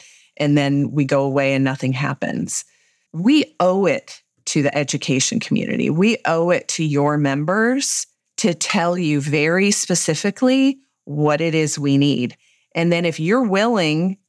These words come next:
to raise your hand and say, "I'll give it to you. I'll work with you to develop the curriculum. I'll work with you to develop the training. I will give you exactly what you need." And then we have built an actual partnership that works.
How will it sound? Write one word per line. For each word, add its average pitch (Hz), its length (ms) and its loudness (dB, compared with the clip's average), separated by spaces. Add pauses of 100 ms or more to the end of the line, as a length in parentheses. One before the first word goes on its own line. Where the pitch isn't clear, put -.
(100)
to 180 100 0
raise 180 240 0
your 175 80 0
hand 185 240 0
and 160 100 -4
say, 151 240 -2
"I'll 180 140 0
give 180 180 -2
it 131 140 -2
to - 120 -6
you. 135 320 -2 (560)
I'll 226 220 0
work 196 340 -2
with 165 200 -4
you 151 100 2
to 147 140 0
develop 139 320 -2
the 143 80 -4
curriculum. 202 760 0
I'll 180 160 0
work 151 240 -2
with 175 140 -4
you 170 80 0
to 151 80 0
develop 143 320 -2
the 147 80 -4
training. 196 680 0
I 180 140 0
will 196 220 0
give 180 280 0
you 170 200 2
exactly 147 560 -4
what 147 160 -2
you 147 160 0
need." 170 480 4
And 165 160 -2
then 160 180 0
we 156 160 2
have 151 260 -2
built 147 440 0
an 147 200 0
actual 139 800 -2 (320)
partnership - 640 -2
that - 180 -4
works. - 640 -6